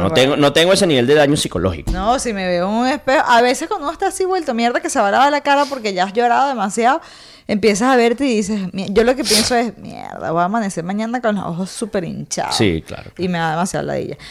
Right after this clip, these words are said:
Speaker 1: Ajá, bueno, seguimos. Em, celos entre nosotras. Siempre admiramos la belleza de otras mujeres, sin embargo, si es más bonita que nosotras, sentimos celos inmediatos.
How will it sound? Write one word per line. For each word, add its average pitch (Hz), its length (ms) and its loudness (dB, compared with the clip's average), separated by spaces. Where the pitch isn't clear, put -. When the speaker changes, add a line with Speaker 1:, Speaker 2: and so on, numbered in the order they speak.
Speaker 1:
Ajá, 202 460 2
bueno, 196 460 2
seguimos. 165 1080 0
Em, 240 1080 0
celos 269 380 4
entre 339 220 0
nosotras. 202 680 -2
Siempre 220 400 -2
admiramos 226 360 0
la 240 100 4
belleza 185 340 0
de 208 60 2
otras 214 180 -2
mujeres, 320 320 0
sin 220 160 -4
embargo, 175 380 -2
si 208 100 -4
es 175 60 -4
más 185 140 -2
bonita 202 300 -4
que 233 100 -4
nosotras, 262 460 -2
sentimos 190 480 -6
celos 254 400 4
inmediatos. 156 720 -6